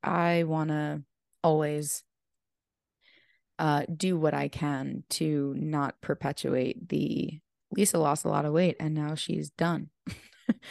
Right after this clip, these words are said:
because that's not a thing. Um, and to your point, um, there is some truth to, like, I did do this. I did, I did, um,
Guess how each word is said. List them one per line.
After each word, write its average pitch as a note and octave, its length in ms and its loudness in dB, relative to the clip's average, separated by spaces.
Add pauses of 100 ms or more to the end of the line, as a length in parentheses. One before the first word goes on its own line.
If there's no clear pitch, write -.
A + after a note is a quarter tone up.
(360)
because D#3 460 0 (120)
that's D3+ 340 -2
not C#3+ 220 -2
a D3 40 -6
thing. D3+ 320 -8 (800)
Um, D3 500 2 (560)
and G3 500 2 (1300)
to - 140 0
your E3+ 200 2
point, - 600 -4 (680)
um, D#3 600 0 (180)
there E3+ 120 6
is F#3+ 220 4
some E3 220 0
truth - 380 -4
to, D3 440 2
like, D3+ 240 -2
I E3 80 0
did F3+ 240 4
do - 160 -4
this. - 300 -8 (320)
I D#3+ 80 0
did, E3+ 340 0 (240)
I D#3 140 0
did, E3 420 2 (560)
um, D3+ 380 0